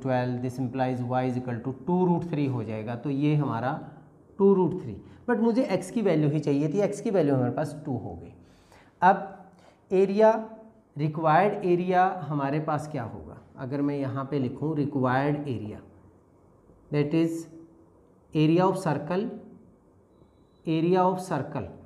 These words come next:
circle के area में से minus twice of area O A B O, twice O A B O,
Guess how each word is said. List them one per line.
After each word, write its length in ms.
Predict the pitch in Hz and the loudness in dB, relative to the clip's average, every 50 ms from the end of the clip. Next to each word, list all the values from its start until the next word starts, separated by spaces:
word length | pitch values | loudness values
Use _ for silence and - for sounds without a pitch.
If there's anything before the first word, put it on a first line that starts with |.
| - - - | -20 -20 -20
circle 600 | - - - - 180 165 165 160 - 202 202 208 202 | -20 -12 -4 -2 -2 0 -2 -2 -2 0 0 0 2
के 100 | 208 208 208 180 156 | 0 0 0 2 2
area 220 | 143 139 151 156 147 | 2 2 2 2 2
में 140 | 139 131 123 | 2 2 -2
से 160 | - - 170 | -4 -4 -2
minus 500 | 160 147 143 147 165 175 196 185 - - - - - - - - - - - - - - - - - - - - - - - - - 175 | 0 2 2 4 4 4 4 4 2 0 -6 -10 -12 -16 -20 -20 -20 -20 -20 -20 -20 -20 -20 -20 -20 -20 -20 -20 -20 -20 -20 -10 -4 2
twice 460 | 160 156 151 160 196 226 214 220 - | 6 8 8 8 8 4 2 0 0
of 260 | 175 156 170 165 - - - | 0 0 0 -2 -4 -4 -2
area 380 | 175 165 165 165 170 175 185 190 185 180 | 0 2 2 2 2 2 2 0 0 0
O 120 | 180 180 190 202 208 202 190 | 2 4 4 4 4 2 0
A 120 | 165 151 151 160 151 135 | 2 2 2 2 2 0
B 100 | 127 131 139 147 147 143 | 0 0 0 -2 -2 -4
O, 60 | 127 107 90 - - - - - - - - - - _ _ _ _ _ _ _ _ _ _ _ _ _ _ _ _ _ _ - | -6 -8 -8 -12 -14 -18 -20 -20 -20 -20 -20 -20 -20 _ _ _ _ _ _ _ _ _ _ _ _ _ _ _ _ _ _ -4
twice 420 | 147 143 143 170 196 202 196 - - - - - - - - | 0 0 2 2 2 0 0 -2 -6 -8 -8 -12 -14 -4 0
O 140 | 139 139 147 156 165 185 196 - - - | 2 4 6 6 6 4 4 2 0 -2
A 120 | 143 120 113 113 123 - 240 - - - - - - - 131 117 117 | -2 -2 -2 -4 -6 -8 -10 -12 -16 -20 -20 -20 -10 -8 -6 -4 -2
B 100 | 127 120 123 - - - | -2 -2 -2 -4 -6 -10
O, 80 | 107 | -14